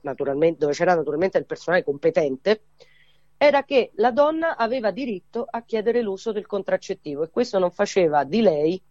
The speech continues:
una persona meno seria. Ed era una cosa che noi dovevamo specificare. Quindi quando parliamo anche di aborto e di interruzione volontaria di gravidanza,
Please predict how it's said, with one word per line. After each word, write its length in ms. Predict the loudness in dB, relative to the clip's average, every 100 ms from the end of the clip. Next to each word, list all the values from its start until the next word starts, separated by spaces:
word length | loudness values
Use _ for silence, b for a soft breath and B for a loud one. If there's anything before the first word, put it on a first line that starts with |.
| _ _ _
una 200 | 4 4
persona 400 | 0 -6 -4 -4
meno 180 | -4 -6
seria. 480 | -6 -6 -4 -6 -8 _ _ _
Ed 120 | 2
era 120 | 4
una 120 | 4 4
cosa 180 | 4
che 80 | 4
noi 160 | 2 2
dovevamo 300 | 2 2 -2
specificare. 800 | -6 -10 -10 2 4 4 -2 -8 b b b b b
Quindi 240 | -2 2 4
quando 240 | 4 4
parliamo 640 | 2 0 0 0 0 -4 -6
anche 280 | -8 -8 -8
di 100 | -8
aborto 440 | -6 -4 -4 -6
e 40 | -12
di 100 | -10
interruzione 500 | -8 -8 -8 -8 -4
volontaria 400 | -4 -6 -6 -6
di 80 | -6
gravidanza, 680 | -6 -6 -8 -8 -12 -16